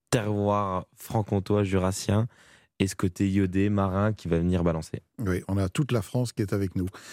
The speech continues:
Speaker 2: Et il va falloir évidemment boire, euh, quelque chose pour accompagner ça. On pourrait évidemment, euh, boire ce vin jaune, puisque le vin jaune et la volaille, ça se marie parfaitement. Mais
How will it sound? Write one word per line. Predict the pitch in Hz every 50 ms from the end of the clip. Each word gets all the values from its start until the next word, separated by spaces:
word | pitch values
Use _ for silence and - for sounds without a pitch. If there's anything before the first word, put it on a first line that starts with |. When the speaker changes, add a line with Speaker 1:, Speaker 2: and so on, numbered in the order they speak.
| - -
Speaker 2:
Et | 127 120 120
il | 113
va | 107 110
falloir | - - 113 120 139 120 110
évidemment | 101 98 98 110 104 113 117
boire, | 117 110 120 120 101 92
euh, | 92 92
quelque | - 110 101 - -
chose | 98 - 127 113 -
pour | - 104 95
accompagner | 92 - - 98 - 101 101 107
ça. | - - 151 160 - _ -
On | 117 123
pourrait | 110 - - 147 147 135 147 147 143 131
évidemment, | 113 101 101 110 104 104 107 104 98 90
euh, | 80 80 82 80 78
boire | 76 87 101 101 -
ce | - - 98
vin | 87 87 92 90
jaune, | 87 104 101 98 92
puisque | - - - -
le | 87 78
vin | 76 85 87
jaune | 82 87 95 95 87
et | 82
la | 78 80
volaille, | 76 90 90 90 90 85 76
ça | - 80 71
se | - - -
marie | 73 73 73 73 80 90 87 80 101 104 90
parfaitement. | - 82 - - 95 87 - 135 151 147
Mais | 120 92